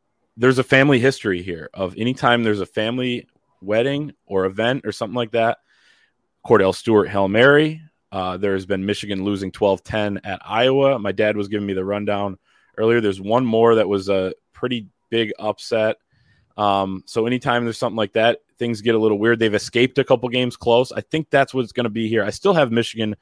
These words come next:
winning by eleven, forty-two thirty-one. Think Maryland has some success offensively early, and then Michigan kinda turns it up, maybe gets a turnover.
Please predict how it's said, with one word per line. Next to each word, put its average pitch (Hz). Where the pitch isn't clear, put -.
winning 127
by 117
eleven, 104
forty-two 127
thirty-one. 113
Think 147
Maryland 131
has 120
some 120
success 117
offensively 110
early, 113
and 107
then 104
Michigan 107
kinda 107
turns 101
it 98
up, 120
maybe 104
gets 101
a 92
turnover. 101